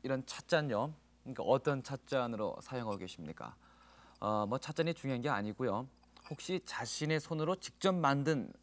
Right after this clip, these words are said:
찻잔을 쓰고 계신 분은 안 계십니까? 그렇게 사실 어려운 일이 아닙니다. 그렇지만 그런 일은 무척 낭만적으로 여겨지거든요. 그래서 오늘 취미백선 이 시간에는요, 이 찻잔뿐만이 아니고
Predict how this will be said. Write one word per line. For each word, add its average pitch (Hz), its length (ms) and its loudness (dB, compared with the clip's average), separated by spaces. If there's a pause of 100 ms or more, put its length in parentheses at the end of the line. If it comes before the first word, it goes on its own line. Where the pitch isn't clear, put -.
찻잔을 135 840 -2 (360)
쓰고 151 300 -2
계신 131 200 0
분은 123 200 -2
안 107 100 0
계십니까? 101 540 -4 (680)
그렇게 160 280 4
사실 156 260 0
어려운 143 320 8
일이 151 260 4
아닙니다. 117 600 4
그렇지만 139 400 -2
그런 131 240 2
일은 147 140 0
무척 131 320 -2
낭만적으로 127 920 0
여겨지거든요. 107 840 0 (540)
그래서 170 160 4
오늘 175 140 6
취미백선 180 520 2
이 143 40 2
시간에는요, 135 680 2 (360)
이 101 280 0
찻잔뿐만이 143 640 -2
아니고 113 580 0